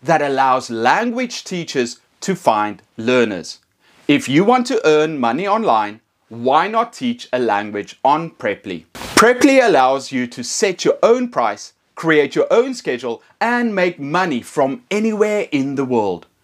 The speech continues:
You can also grow professionally by attending free webinars and gain access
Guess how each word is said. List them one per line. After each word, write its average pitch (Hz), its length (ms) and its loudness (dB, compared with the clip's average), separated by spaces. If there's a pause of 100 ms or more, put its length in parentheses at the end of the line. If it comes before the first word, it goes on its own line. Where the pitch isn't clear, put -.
(260)
You 175 160 4
can - 100 4
also 226 400 4
grow 165 260 2
professionally 160 880 -2 (280)
by 147 320 2
attending 202 560 -2
free 262 340 -2
webinars 160 720 0 (200)
and 139 200 -2
gain 160 400 0
access 170 540 -4